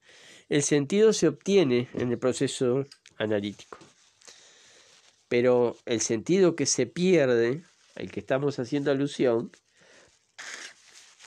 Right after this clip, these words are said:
¿de dónde viene? Viene del, del otro. Acaba de decirlo. Sí, por eso capaz que escu-,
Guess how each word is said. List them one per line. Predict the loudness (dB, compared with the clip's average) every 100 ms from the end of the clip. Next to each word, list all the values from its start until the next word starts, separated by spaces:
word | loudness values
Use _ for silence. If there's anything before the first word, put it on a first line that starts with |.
| -20 -4
¿de | 2
dónde | 4 4 2
viene? | 2 2 0 0 -4 -6 _ _ _ _ _ _ _
Viene | -4 -2 0
del, | 2 0 -2 -6 -6
del | -4 -2
otro. | -4 -4 -4 -4 -6 _ _ _ _ _ _ _ _ -10
Acaba | -8 -2 0 2
de | 0
decirlo. | -2 -8 -10 -6 -4 -4 -6 _ _ _ _ _ _ _ _
Sí, | -20 -18 -12 -10
por | -2 0
eso | 0 0 -2
capaz | -2 -2 -2
que | -4
escu-, | -4 -14 -16